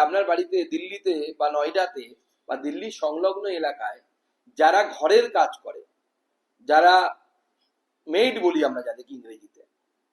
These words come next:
পরিচারিকার কাজ করেন, সেই পরিচারিকারা মূলত বাংলাভাষী। তাদের মধ্যে কিছু, কিছু মানে বেশিরভাগটাই পশ্চিমবঙ্গের বাসিন্দা, কিছু বাংলাদেশেরও লোক আছে যাদেরকে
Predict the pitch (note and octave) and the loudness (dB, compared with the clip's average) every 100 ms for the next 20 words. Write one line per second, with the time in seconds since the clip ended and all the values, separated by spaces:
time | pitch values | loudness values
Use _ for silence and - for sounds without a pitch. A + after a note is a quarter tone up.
0 | _ G3+ A#3+ A#3+ F#3+ - F3+ D#3+ G#2+ - | _ 0 4 4 4 2 -2 -2 -8 -10
1 | - - B2+ - _ _ - C4 G#3 F#3 | -18 -18 -18 -20 _ _ -6 -6 -2 -2
2 | A3 A3 G3+ G#3 - G3+ G#3+ A#3 C4+ - | -2 0 0 0 -2 0 2 2 0 -6
3 | _ _ _ _ - E3 A3+ C4 C4 C4 | _ _ _ _ -12 -6 0 0 0 2
4 | F#3+ F3+ F#3 C3 - _ _ _ _ _ | 2 2 0 0 -6 _ _ _ _ _
5 | _ _ _ _ _ _ _ _ - D#3 | _ _ _ _ _ _ _ _ -2 2
6 | F#3+ G3+ G3+ G3+ F#3+ G3 - _ _ _ | 2 2 2 0 -4 -12 -14 _ _ _
7 | _ _ _ _ _ - F#3+ B3+ B3+ C#4+ | _ _ _ _ _ -16 -8 -2 2 2
8 | A3 A#3 A3 A3+ B3 A#3+ F#3 - G#3 A3 | 2 0 2 2 2 -2 -2 -12 -8 -6
9 | A3+ A3 A3 A3+ A#3 - - _ _ _ | -2 -2 -4 -8 -8 -10 -12 _ _ _
10 | - G3+ A3 G3 G3+ G3 F#3+ G3+ F#3+ E3+ | -12 2 4 6 8 6 6 2 0 -2
11 | - A2 - _ _ _ _ - D#3+ F3+ | -4 -10 -14 _ _ _ _ -4 0 0
12 | F3+ | 0